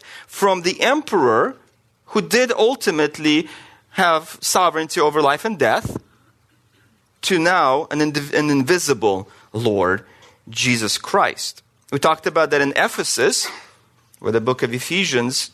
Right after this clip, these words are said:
took place and where the church existed in a very pagan world. Hundreds of different gods were worshipped in the city of Ephesus. You have a story in Acts nineteen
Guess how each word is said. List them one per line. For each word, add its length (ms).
took 220
place 440
and 200
where 120
the 100
church 380
existed 600
in 60
a 100
very 240
pagan 640
world. 680
Hundreds 520
of 120
different 340
gods 380
were 100
worshipped 640
in 160
the 80
city 240
of 160
Ephesus. 540
You 100
have 160
a 80
story 400
in 100
Acts 300
nineteen 580